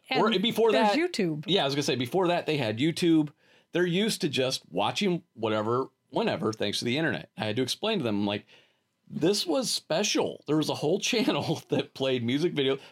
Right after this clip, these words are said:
Speaker 1: Why would you wanna watch music?" I don't know, but we did, <laughs> okay? It was cool. It was a visual take on the music we loved. And then,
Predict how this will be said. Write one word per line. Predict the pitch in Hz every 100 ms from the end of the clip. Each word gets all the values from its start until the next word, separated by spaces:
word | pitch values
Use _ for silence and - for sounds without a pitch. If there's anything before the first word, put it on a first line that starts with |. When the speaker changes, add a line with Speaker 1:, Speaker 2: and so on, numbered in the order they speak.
| _
Speaker 1:
Why | 95 104
would | 127
you | 127
wanna | 139 139
watch | 131 135 135
music?" | 151 123 - - _ -
I | 180 277
don't | 247 233
know, | 190 175 117 -
but | 156 170
we | 185 196
did, | - 190 143 - -
<laughs> | -
okay? | - - - 208 330 -
It | 160
was | 143 135
cool. | - - 214 233 277 285 - - 165 -
It | 151
was | 147 135
a |
visual | 131 113 170 185 220 180
take | - 185 190 214 - _ _ _ _
on | 147
the | 135
music | 139 180 185 165
we | 156
loved. | 127 113 127 143 -
And | 131
then, | 156 175 165 165